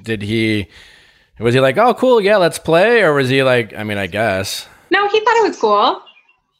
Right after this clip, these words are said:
Speaker 1: Okay.
Speaker 2: Yeah.
Speaker 1: And so your specific issue with that is you just wish he would also come up with ideas?
Speaker 2: Yeah, yeah.
Speaker 1: Okay,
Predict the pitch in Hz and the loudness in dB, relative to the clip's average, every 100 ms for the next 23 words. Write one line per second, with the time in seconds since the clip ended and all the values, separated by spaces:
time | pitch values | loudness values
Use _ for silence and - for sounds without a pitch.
0 | - 240 262 262 160 214 _ _ _ _ | -16 -8 -2 -2 -2 -6 _ _ _ _
1 | - - _ _ - _ - 135 123 139 | -20 -20 _ _ -20 _ -6 -4 0 0
2 | 123 123 113 151 117 147 127 127 127 - | 2 0 -2 -4 -2 -2 -2 -2 -2 -2
3 | 127 117 120 117 113 104 117 113 117 - | -2 0 0 0 0 -2 -4 -4 -4 -4
4 | 120 107 - 120 113 107 - 113 113 - | -4 -2 -2 -4 -2 -4 -2 0 0 -2
5 | 117 - 123 127 139 135 139 147 160 175 | -4 -2 -2 -2 -2 -2 -2 -2 -2 0
6 | 185 208 - - - 269 233 - 220 - | 0 0 -2 -6 -8 -4 -2 -2 -6 -10
7 | _ _ 151 139 | _ _ -14 -12